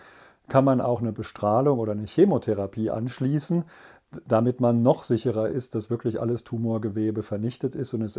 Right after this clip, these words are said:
nicht zu einer Remission kommt. Das ist also sehr davon abhängig, wie weit der Fortschritt ist, wie weit die Krankheit fortgeschritten ist.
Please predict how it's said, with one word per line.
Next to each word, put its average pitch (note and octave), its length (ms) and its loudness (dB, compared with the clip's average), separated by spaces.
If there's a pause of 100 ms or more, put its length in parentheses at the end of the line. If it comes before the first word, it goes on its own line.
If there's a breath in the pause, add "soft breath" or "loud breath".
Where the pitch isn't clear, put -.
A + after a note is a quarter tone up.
nicht B2 260 -4
zu - 140 -2
einer A2 260 -4
Remission A2 560 0
kommt. - 380 -14 (320 soft breath)
Das A#2+ 180 0
ist D#3 140 2
also A#2+ 180 2
sehr A#2+ 220 6
davon B2+ 320 2
abhängig, D3 500 -2
wie A#2 180 0
weit A2+ 280 0
der G#2+ 100 -2
Fortschritt C#3 480 -2
ist, G3+ 340 0
wie A2+ 140 0
weit G#2+ 180 0
die A2 80 -6
Krankheit C3 500 -2
fortgeschritten A2+ 760 -2
ist. - 460 0